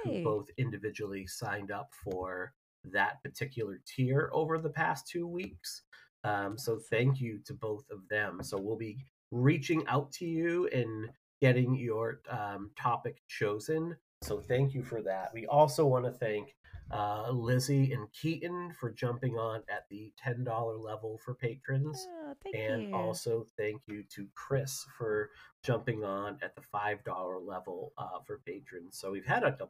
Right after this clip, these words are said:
Speaker 1: bunch of people
Speaker 2: Thanks,
Speaker 1: in the
Speaker 2: Chris.
Speaker 1: past week or so, um, and we really do appreciate that. It
Speaker 2: Mm-hmm.
Speaker 1: helps, helps us put the show together. Eventually, it'll help kind of just pay for the hosting and recording and editing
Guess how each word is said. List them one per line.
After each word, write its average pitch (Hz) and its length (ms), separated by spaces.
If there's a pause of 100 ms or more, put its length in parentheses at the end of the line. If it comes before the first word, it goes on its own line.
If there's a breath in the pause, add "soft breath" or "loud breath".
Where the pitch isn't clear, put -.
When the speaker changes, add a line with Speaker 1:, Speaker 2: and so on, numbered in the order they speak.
Speaker 1:
bunch 113 260
of - 100
people 381 300
Speaker 2:
Thanks, 85 80
Speaker 1:
in 85 60
the - 160
Speaker 2:
Chris. - 40
Speaker 1:
past 98 440 (520 loud breath)
week 127 320
or 175 140
so, 185 500
um, 120 400
and 147 100
we 151 120
really 151 300
do 127 180
appreciate 95 720
that. - 220 (360)
It 165 60 (140)
Speaker 2:
Mm-hmm. - 20
Speaker 1:
helps, 147 400 (180)
helps 135 320
us 131 200
put - 180
the - 60
show 120 260
together. 107 680 (320)
Eventually, 127 560
it'll 110 180
help 113 300
kind 110 120
of 107 140
just 139 200
pay 131 200
for 139 120
the 117 140
hosting 113 580
and 113 100
recording 107 640
and 98 80
editing 98 520